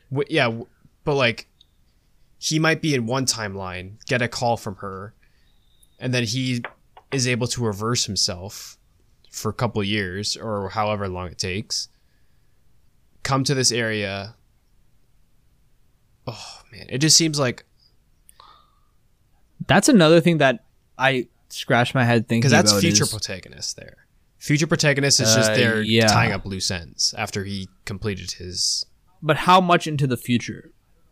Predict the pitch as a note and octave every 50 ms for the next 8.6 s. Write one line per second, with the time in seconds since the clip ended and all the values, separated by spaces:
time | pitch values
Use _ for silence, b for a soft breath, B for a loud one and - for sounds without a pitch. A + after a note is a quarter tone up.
0 | _ - A#2+ C3 D3 E3+ E3 D#3+ D3 C3 C3+ C3+ C3 C3 - B2+ B2+ C3 C#3 C#3
1 | B2 - C#3 B2+ B2 A#2 - - - A2+ A2+ G2+ F#2+ A2 A2 A2+ A2 G#2+ - A2+
2 | A2+ G#2 - - G#2+ - G#2 G#2+ A2 - D3 C3+ B2+ A#2+ - - C3+ B2 - -
3 | - - D3+ C#3+ C3+ B2 B2+ B2 A#2+ A#2+ A2+ - - C3 A#2 A2+ A#2+ A#2 A#2 A2+
4 | A2+ - b b b b b b b b b b b b b _ - - A#2 A2+
5 | A2 G#2+ G#2+ G2+ F#2+ D2+ - - - - - D3 C#3+ C#3 B2 C3 B2+ A#2 A#2+ A2+
6 | A2+ A2 - - A#2 G#2+ A2+ A2+ G#2+ G2 G2+ F#2 - - - - - - - -
7 | B2 G#2 G2+ G2 G2+ - G#2+ G2 F#2 - - b b b b b - A2 G#2+ G#2+
8 | G#2+ A#2+ B2 A#2+ - - - - - - - -